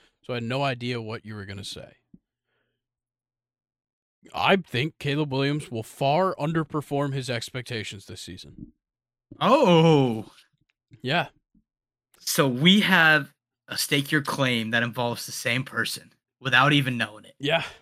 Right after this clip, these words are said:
Speaker 1: <laughs>
Speaker 2: Is that a first?
Speaker 1: Um, I'm sure it's happened before, but look, Caleb Williams just,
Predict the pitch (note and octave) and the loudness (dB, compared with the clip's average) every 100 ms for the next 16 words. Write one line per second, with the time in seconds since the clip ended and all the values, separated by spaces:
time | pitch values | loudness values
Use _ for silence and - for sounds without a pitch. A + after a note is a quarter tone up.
0 | _ _ - - _ B3 - A#3+ - _ | _ _ -20 -20 _ 0 0 -6 -6 _
1 | _ _ - _ _ _ _ _ A#2 D3 | _ _ -20 _ _ _ _ _ _ 4
2 | F#3+ - C3+ A3 - - _ _ _ E3+ | 4 4 6 6 2 -8 _ _ _ 4
3 | F#3+ F#3+ F3+ E3 - _ _ G3 E3 C3 | 6 6 4 -2 -12 _ _ 0 2 0
4 | C#3+ A#2+ G#2+ C3+ B2+ B2+ B2 A#2+ - D#3 | 0 0 0 -2 -2 -2 -6 -8 -2 4
5 | F3 E3 C#3 B2+ B2 _ _ _ _ _ | 6 6 4 0 -4 _ _ _ _ _
6 | _ - F3+ F#3 - E3+ F#3+ E3 F3+ F#3+ | _ -2 -2 -2 -4 0 0 2 2 2
7 | E3 - D#3+ D#3 - | 0 0 0 0 -6